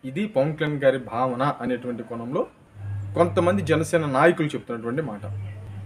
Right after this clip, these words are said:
అంటే తెలుగుదేశాలతో పొత్తులు ఉండవు, ఏమీ ఉండవు. అసలు వారాహి వాహనం ఒక్కసారిగా ఆయన ఎక్కేస్తే,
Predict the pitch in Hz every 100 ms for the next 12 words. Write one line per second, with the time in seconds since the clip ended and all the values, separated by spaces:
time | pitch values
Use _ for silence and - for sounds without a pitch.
0 | 131 143 247 151 170 175 165 156 147 -
1 | 131 - 147 147 143 139 143 131 127 185
2 | 254 - - - 147 175 139 143 180 185
3 | 190 170 165 160 - - 143 156 151 127
4 | 113 - 135 - 127 185